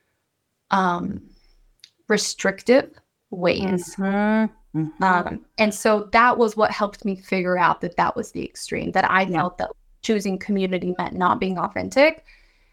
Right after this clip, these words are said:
Speaker 1: and being authentic, I thought, meant no community, and I was ping-ponging like crazy.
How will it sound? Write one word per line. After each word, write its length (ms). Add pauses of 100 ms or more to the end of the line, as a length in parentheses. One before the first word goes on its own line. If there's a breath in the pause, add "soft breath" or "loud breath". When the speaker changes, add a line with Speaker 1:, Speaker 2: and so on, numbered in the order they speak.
(240 soft breath)
Speaker 1:
and 440 (160)
being 220
authentic, 580 (100)
I 100
thought, 280
meant 320
no 160
community, 760
and 140
I 160
was 260
ping-ponging 680
like 240
crazy. 640